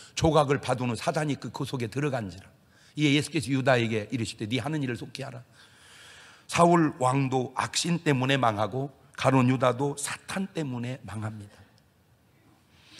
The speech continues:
사무엘상 이십사 장 이 절입니다. 사울이 온 이스라엘에 택한 사람 삼천을 거느리고 다윗과 그의 사람들을 찾으러, 무슨 말입니까? 군사 삼천 명을 데리고 다윗 죽이겠다고 쫓아다닙니다. 아, 세상에, 이게 뭐 하는 짓입니까?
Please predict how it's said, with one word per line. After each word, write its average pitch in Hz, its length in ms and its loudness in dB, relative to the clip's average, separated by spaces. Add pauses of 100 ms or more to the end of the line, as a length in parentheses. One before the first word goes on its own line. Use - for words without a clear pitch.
(300)
사무엘상 165 520 6
이십사 151 320 -2
장 143 180 2
이 139 100 0
절입니다. 113 520 -2
사울이 170 340 0
온 143 160 2
이스라엘에 131 460 0
택한 156 400 -6
사람 135 340 -4 (200)
삼천을 208 720 -2
거느리고 135 440 0
다윗과 123 460 -2
그의 127 220 -4
사람들을 165 560 0 (240)
찾으러, 165 440 8 (880)
무슨 - 160 0 (120)
말입니까? 123 420 -2 (560)
군사 147 460 -2
삼천 226 680 -4
명을 202 280 -4
데리고 151 480 -2 (600)
다윗 165 440 2
죽이겠다고 147 600 -2
쫓아다닙니다. 131 680 -2
아, - 920 -12
세상에, - 380 -18
이게 135 140 -10
뭐 135 180 -4
하는 170 160 -6
짓입니까? 139 400 -14